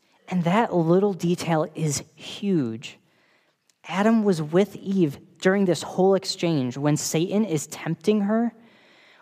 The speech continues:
um, when Satan is causing her to question God's goodness and wisdom and design. Adam is standing there the whole time overhearing this. And he's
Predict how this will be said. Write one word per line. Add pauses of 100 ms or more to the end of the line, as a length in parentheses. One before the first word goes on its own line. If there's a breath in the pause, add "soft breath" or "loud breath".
um,
when
Satan
is (160)
causing
her
to
question (460 loud breath)
God's
goodness
and
wisdom
and
design. (520 loud breath)
Adam
is
standing
there
the
whole
time
overhearing
this. (2000)
And
he's